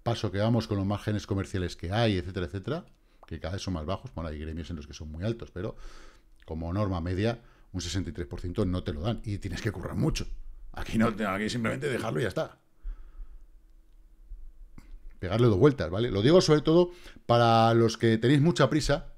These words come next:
¿vale? Por ganar mucho dinero, eh, y luego resulta que lo perdéis en futuros. Cuidado, ¿vale? Despacito, piano, piano. Y cada cosa hay que aprenderla en su, en su momento.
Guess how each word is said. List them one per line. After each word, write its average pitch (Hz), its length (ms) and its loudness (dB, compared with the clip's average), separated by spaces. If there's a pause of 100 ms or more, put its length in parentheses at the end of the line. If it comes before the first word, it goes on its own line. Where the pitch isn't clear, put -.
(160)
¿vale? 113 180 -2
Por 107 140 2
ganar 104 200 6
mucho 123 240 6
dinero, 120 400 6 (400)
eh, 95 720 2
y 107 100 -2
luego 110 200 4
resulta 123 420 4
que 110 100 2
lo 101 160 2
perdéis 110 520 2 (540)
en 92 100 -6
futuros. 117 560 2 (1300)
Cuidado, 98 500 4
¿vale? - 300 -6
Despacito, 120 840 -4
piano, 117 420 0
piano. 98 320 2
Y 90 60 -10
cada 90 240 -2
cosa 131 220 -2
hay 127 40 -6
que - 100 -4
aprenderla 107 600 0
en 92 80 -4
su, 82 400 -6 (320)
en 95 100 -2
su 98 140 -4
momento. 95 420 -2